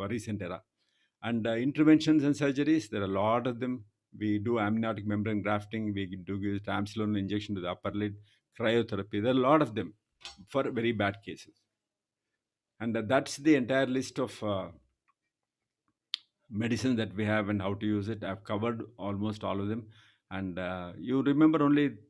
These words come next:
two or three. O-, olopatadine is one, and, uh, topically acting fla-, fla-,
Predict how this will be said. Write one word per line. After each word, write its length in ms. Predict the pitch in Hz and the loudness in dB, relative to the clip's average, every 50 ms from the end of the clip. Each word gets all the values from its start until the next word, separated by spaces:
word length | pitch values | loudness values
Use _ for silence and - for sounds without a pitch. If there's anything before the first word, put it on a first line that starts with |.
| - - | -12 -6
two 120 | 120 131 | -2 0
or 120 | 127 127 117 | 2 0 0
three. 360 | - - 120 117 101 104 - - _ _ _ _ _ - | 0 -2 -2 -2 -4 -4 -8 -16 _ _ _ _ _ -10
O-, 400 | 110 110 107 95 82 92 92 82 80 | -6 -4 -4 -4 -4 -6 -10 -8 -6
olopatadine 640 | 98 113 120 123 113 104 120 107 113 110 113 117 120 | -4 -2 0 0 0 0 -2 -4 -4 -4 -2 -2 -2
is 160 | 117 110 95 | -2 -2 -2
one, 280 | 92 101 107 113 135 139 - - _ _ _ _ _ _ _ - | -2 -2 -2 -2 -2 -6 -10 -16 _ _ _ _ _ _ _ -12
and, 260 | 104 98 101 98 90 | -8 -6 -6 -4 -4
uh, 120 | 95 92 92 | -4 -4 -2
topically 440 | - 107 110 110 110 104 120 117 | -2 -2 -2 -2 -2 -4 -2 0
acting 400 | 107 107 104 104 - 107 107 104 | 0 0 -2 -2 -2 -2 -2 -2
fla-, 360 | 104 - - 107 98 - - 104 | -2 -2 -2 -4 -4 -4 -6 -12
fla-, 400 | 104 - 110 101 90 90 90 | -8 -4 -2 -2 -2 -4 -8